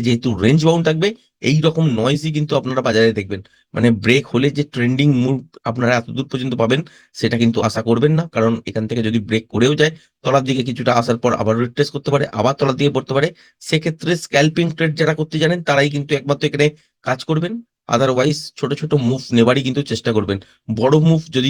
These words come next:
নিতে যান তাহলে কিন্তু অপশন বাইং এর ক্ষেত্রে লাভের থেকে লোকসান হওয়ার চান্সেস বেশি থাকবে। Finally যদি দেখেন যে একুশ হাজার তিনশো একুশ এই লেভেলটার তলায় কালকের দিনে ক্লোজিং হয়েছে, তখনই আপনারা কিন্তু নেক্সট প্ল্যান হিসেবে তলার দিকের টার্গেট আপনারা ছোট ছোট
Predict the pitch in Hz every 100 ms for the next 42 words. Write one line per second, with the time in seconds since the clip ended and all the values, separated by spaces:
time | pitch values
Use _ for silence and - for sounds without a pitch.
0 | 131 120 139 165 170 143 117 117 117 175
1 | - 104 - 127 127 113 110 113 117 117
2 | 180 - _ _ _ 101 101 104 127 151
3 | 151 - 117 135 135 113 - 127 120 110
4 | 117 113 104 120 151 107 95 104 95 82
5 | 80 - _ - 147 185 202 180 175 156
6 | 147 165 160 160 156 147 160 160 147 156
7 | 156 143 147 147 151 151 120 - 143 143
8 | 117 113 135 143 - - 135 120 90 _
9 | 117 117 120 120 120 117 110 117 113 113
10 | 135 165 170 _ _ _ _ - 135 160
11 | 156 156 127 131 127 131 127 120 131 107
12 | 127 - - 127 131 120 135 185 - _
13 | _ - 127 135 123 127 120 - 131 117
14 | 131 - 117 117 117 117 - 120 123